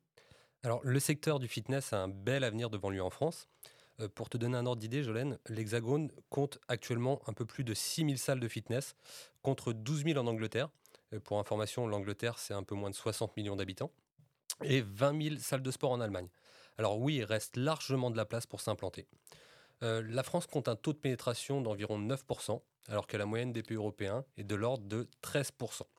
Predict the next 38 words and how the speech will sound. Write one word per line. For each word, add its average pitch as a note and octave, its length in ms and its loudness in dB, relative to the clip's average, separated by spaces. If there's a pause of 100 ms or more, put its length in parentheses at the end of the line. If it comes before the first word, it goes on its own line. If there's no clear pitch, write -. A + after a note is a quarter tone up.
(580)
Donc A#2 160 2
ce B2+ 80 2
sont C#3 160 2
de A#2 100 2
multiples D3+ 600 0
zones C3 180 2
de A#2 80 0
chalandise A2+ 400 -2
à G2+ 60 0
pourvoir, G2 400 -2 (400)
avec, A#2+ 440 0
euh, G2 400 -4
bah, F#2+ 120 -4
potentiellement A#2+ 540 0
un G#2 80 2
projet A#2+ 320 0
sur - 180 0
le G2 140 0
long A#2 180 2
terme B2+ 280 0
pour - 160 -6
le F#2+ 100 -4
futur - 380 -6
porteur - 280 -6
de G2+ 80 -4
projet, G#2+ 360 -4 (340)
puisqu'il, A2+ 400 -2
euh, G2 220 2
s'il C#3 260 2
le B2 80 4
souhaite, A#2 380 0
pourra G#2 260 2
s'inscrire A#2 400 0
dans G#2+ 60 2
une G#2 180 -2
logique G#2 380 -2
de G2+ 100 -2
groupe G2+ 340 -2